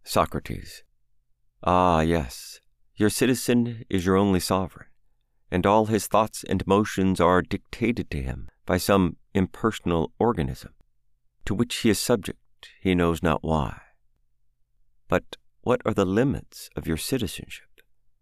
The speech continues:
Does good husbandry, according to your traditions, consider the interests of all the ants in the anthills of your country? Lest your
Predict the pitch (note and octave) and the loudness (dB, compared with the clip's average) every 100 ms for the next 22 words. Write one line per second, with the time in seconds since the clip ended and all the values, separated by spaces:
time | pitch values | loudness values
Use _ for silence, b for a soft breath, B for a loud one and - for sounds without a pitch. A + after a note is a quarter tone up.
0 | _ _ _ - G#2 - A2+ - A2+ B2 | _ _ _ 0 0 2 -2 0 0 0
1 | - A#1 G1+ - _ _ _ _ F#2 - | -2 -6 -10 -20 _ _ _ _ -2 2
2 | G#2 F#2+ F2 F2 G2 A#2+ D#2 - - - | 4 4 2 2 2 2 -4 -8 -12 -20
3 | _ _ - _ _ _ _ - A2+ - | _ _ -20 _ _ _ _ -4 0 0
4 | C#3 B2 G2 - B2+ - F#2 - _ - | 2 2 0 -2 -4 -4 -6 -8 _ -6
5 | - F2 G2+ F#2 F2+ G#2+ - - - D#2+ | 0 4 6 6 4 0 -4 -16 -8 -2
6 | E2 E2+ F#2+ A#2 F#2 D2+ C2+ D#2 C#2+ C#2+ | 0 2 2 0 -2 -2 0 -4 -4 -6
7 | D2 B1+ - - _ _ _ _ _ _ | -6 -10 -12 -20 _ _ _ _ _ _
8 | _ _ _ - G2+ G2 - F#2+ E2 | _ _ _ -2 -2 -2 -4 2 2